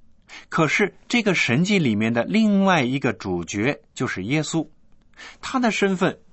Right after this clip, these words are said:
却是有点不同的。耶稣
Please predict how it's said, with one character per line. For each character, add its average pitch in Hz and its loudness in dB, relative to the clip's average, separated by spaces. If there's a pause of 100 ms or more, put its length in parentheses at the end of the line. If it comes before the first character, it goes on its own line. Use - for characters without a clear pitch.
却 - -2
是 143 -2
有 107 0
点 101 0
不 104 -8
同 78 -12
的。 - -4 (840)
耶 226 4
稣 220 0